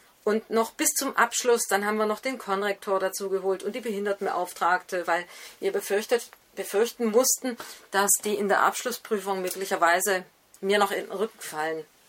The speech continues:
und mich nicht bestehen lassen. Und ich bin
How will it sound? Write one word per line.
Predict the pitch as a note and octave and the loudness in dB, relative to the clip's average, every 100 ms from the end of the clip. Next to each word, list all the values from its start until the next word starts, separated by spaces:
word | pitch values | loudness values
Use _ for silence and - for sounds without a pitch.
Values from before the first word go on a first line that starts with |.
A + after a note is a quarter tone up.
| - - | -10 -10
und | - | -10
mich | F3+ | -10
nicht | F3+ - | -12 -10
bestehen | - E3+ F#3 F3 | -8 -4 -2 -2
lassen. | D3+ - E3 - _ _ - - - - - _ _ _ - | -6 -8 -12 -16 _ _ -20 -20 -20 -20 -20 _ _ _ -10
Und | E3+ E3 E3 D#3+ - - - _ - - - | -8 -8 -12 -8 -6 -6 -12 _ -20 -20 -18
ich | - - | -8 -2
bin | G#3 G#3 G3 | 0 0 -4